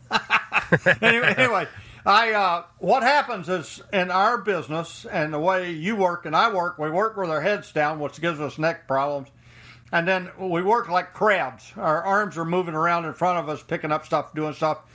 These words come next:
So that front girdle of your body stays pretty tight. It's just like your legs usually last longer if you walk a lot. So that, but what happens is you don't work the back girdle, your shoulders, so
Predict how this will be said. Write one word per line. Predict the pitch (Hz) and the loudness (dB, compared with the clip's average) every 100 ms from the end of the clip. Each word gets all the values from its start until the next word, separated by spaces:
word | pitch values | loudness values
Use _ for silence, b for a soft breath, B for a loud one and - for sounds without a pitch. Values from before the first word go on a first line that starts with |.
| B - | B 0
So | 180 | 0
that | 180 - 226 | 0 -2 0
front | 262 214 190 | 0 0 0
girdle | 185 196 165 165 185 | 0 0 -2 -6 -4
of | 180 147 | -4 -2
your | 151 | -4
body | 131 160 185 175 143 | 0 2 2 0 -8
stays | - 175 165 147 | -4 -2 -2 -4
pretty | - 160 147 135 | -4 -4 -4 -6
tight. | 135 139 123 - - b b b b b b - | -2 0 -2 -8 -20 b b b b b b -6
It's | 156 | -2
just | 214 196 | -2 0
like | 208 190 180 | 0 0 -4
your | 165 | 0
legs | 202 208 139 135 | 0 0 -6 -6
usually | 170 139 165 | -6 -4 -4
last | 156 170 170 143 170 | 0 0 0 -4 -4
longer | 160 165 165 151 | -2 -2 -4 -6
if | - | -4
you | 147 | -2
walk | 156 175 147 131 | 2 2 0 -6
a | |
lot. | 120 120 120 - B B B B B - | -6 -6 -8 -12 B B B B B -4
So | 180 175 160 | 0 0 2
that, | 190 254 - _ _ | 4 2 0 _ _
but | 196 175 156 | -2 0 2
what | 208 | 0
happens | 185 269 269 220 147 | 2 2 0 -4 -6
is | 156 143 | -6 -6
you | 165 | 0
don't | 202 185 | 0 0
work | 185 247 247 165 | 0 0 -2 -4
the | |
back | 139 190 220 165 | 2 2 2 -2
girdle, | 151 147 143 | -4 -2 -4
your | 143 139 | -4 -2
shoulders, | 196 233 220 156 - | 0 0 0 -6 -4
so | 165 147 | -4 -4